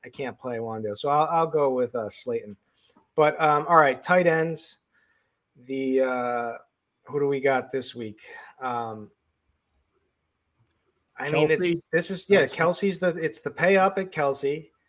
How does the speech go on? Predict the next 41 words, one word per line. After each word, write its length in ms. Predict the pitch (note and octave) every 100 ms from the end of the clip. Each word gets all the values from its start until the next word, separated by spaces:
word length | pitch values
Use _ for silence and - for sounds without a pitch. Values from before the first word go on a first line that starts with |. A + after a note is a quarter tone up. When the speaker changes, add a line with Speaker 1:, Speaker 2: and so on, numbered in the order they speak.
| _ _ _ _ _
Speaker 1:
in 140 | C3+
a 60 | C3
game 340 | B2+ C3+ D3+
where 140 | D3 C3+
maybe 360 | B2+ C3 C#3+
they 140 | C#3+ C#3+
don't 300 | C#3+ C#3 B2
need 180 | B2+ C3+
him 160 | C3+
a 40 | B2+
ton. 360 | C3+ C3 C#3+ - _ _ _ _ _ _ _ _
But, 260 | B2 A2+ -
uh, 340 | B2 A#2 A2+ - _ _ _ _
if, 220 | C#3+ C#3+ -
if 200 | C3+ B2
it 100 | B2+
does 240 | C3+ C3+
break 260 | B2+ B2 A#2+
right, 260 | B2 C3 B2+
I 40 |
mean, 160 | A#2+ A#2
he's 220 | A#2+ A2+
obviously 420 | A#2+ A#2 A2 B2
the 80 | A#2
number 220 | A#2 A#2
one 160 | A2+ A2
guy. 300 | A2+ A#2 - - _ -
Um, 420 | C3+ B2+ B2+ B2+
there's, 460 | C3 B2+ A#2 A#2+ _ _ _ - _ _ _ C#3
um, 480 | B2 A#2 A2 G#2+ - _ _ _ _ _ _ _ _ - -
Foster 440 | - C#3+ C#3+ C#3+ D#3
Moreau, 560 | C#3+ C3 B2 D3+ - _
uh, 180 | A#2 A2 A2
Darren 220 | B2+ B2
Waller 360 | B2 B2 B2
officially 440 | A2+ - B2+ C3 B2
on 140 | A#2+
the 120 | A#2+
I 200 | B2 A#2
R 240 | A#2+ A#2+ A#2+
now, 420 | A#2+ A#2 B2 -